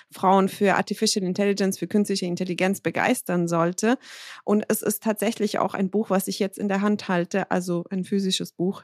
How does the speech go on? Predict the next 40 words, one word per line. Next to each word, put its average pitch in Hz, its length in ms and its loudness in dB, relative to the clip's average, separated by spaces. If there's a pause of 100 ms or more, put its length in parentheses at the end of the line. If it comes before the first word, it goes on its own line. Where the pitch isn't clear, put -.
nicht 175 460 -6
digital. 165 640 -4 (720)
Ähm, 165 400 -8 (320)
ich - 240 -8 (440)
mag 202 520 4
es 202 140 0
gerne, 190 1080 6
äh, 180 60 -4 (300)
noch, 190 300 2
noch 196 180 2
solche 196 360 4
Bücher 202 320 2
irgendwie, 202 680 2
äh, 170 380 0 (100)
selber 190 420 2
in 196 100 4
der 180 120 4
Hand 208 240 2
zu 233 140 4
halten. 220 340 2
Und 196 240 0
in, 208 140 0 (400)
m-, 87 380 -6 (180)
mir 226 220 8
geht's 226 200 4
auch 196 220 6
so, 240 160 2
wie 220 80 2
es 214 100 0
Ute 247 300 0
geht. 233 340 -2
Die 220 80 2
Bücher, 240 280 6
die 208 100 0
ich 220 120 2
auf 208 140 4
jeden 294 300 8
Fall 254 200 6
behalten 233 600 4
möchte, 220 600 4